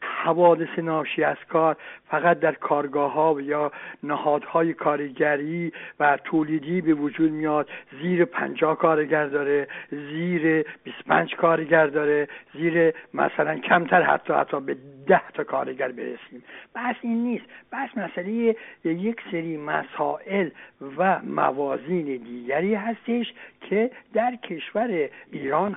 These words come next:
حاکمه برای مسائل کارگری و اونم عدم ایمنی کار هستش و این هیچ نهاد کارگری رو،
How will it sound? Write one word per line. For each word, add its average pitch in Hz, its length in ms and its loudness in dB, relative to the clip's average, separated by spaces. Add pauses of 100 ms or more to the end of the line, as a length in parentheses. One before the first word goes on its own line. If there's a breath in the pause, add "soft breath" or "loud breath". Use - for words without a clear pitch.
حاکمه 202 580 0 (260 loud breath)
برای 170 600 2 (200 loud breath)
مسائل 196 520 2
کارگری 127 680 0 (280 loud breath)
و 143 40 -8
اونم 202 380 0 (260 soft breath)
عدم 190 600 2 (200)
ایمنی 147 640 0
کار 240 360 4
هستش - 420 -6 (500 loud breath)
و 131 160 0 (100)
این 208 440 0 (220 loud breath)
هیچ 160 200 -6
نهاد 165 460 2
کارگری 139 680 -2
رو، 170 360 6